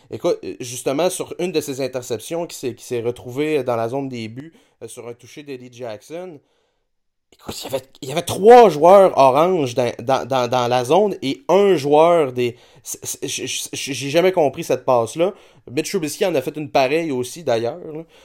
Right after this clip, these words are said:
Euh, mais, euh, honnêtement, ça, ça a été vraiment, là, un match, là, euh, où, euh, ça, c'est pas les corps arrière qui ont, qui ont fait la vedette.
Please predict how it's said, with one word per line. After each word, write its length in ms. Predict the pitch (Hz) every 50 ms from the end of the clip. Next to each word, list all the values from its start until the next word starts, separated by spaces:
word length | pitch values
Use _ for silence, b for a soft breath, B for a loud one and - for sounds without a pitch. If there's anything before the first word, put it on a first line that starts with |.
| B B B -
Euh, 320 | 110 107 107 110 110 107 -
mais, 380 | 110 117 113 110 113 113 113 110
euh, 220 | 107 107 107 104 -
honnêtement, 560 | - 143 160 160 143 135 - 147 165 170 175 160
ça, 300 | - - 117 110 117 120
ça 160 | - - 139
a 40 | 123
été 200 | 123 - 156 143
vraiment, 400 | 143 151 151 160 180 190 175 156
là, 80 | 147
un 220 | 147 131 123 120 120
match, 340 | 131 151 160 156 - -
là, 120 | 139 131 135
euh, 440 | 135 131 131 120 113 113 107 104 -
où, 220 | - 117 117 120 117
euh, 140 | 113 113 110
ça, 180 | - 131 117
c'est 240 | - - 123 - -
pas 120 | - 185
les 100 | 175 160
corps 180 | 139 160 156 151
arrière 380 | 143 139 135 147 156 160 160 151
qui 80 | -
ont, 180 | 131 117 117 117
qui 80 | -
ont 80 | 123 120
fait 180 | 120 147 143 139
la 100 | 139 123
vedette. 360 | 117 107 104 117 127 135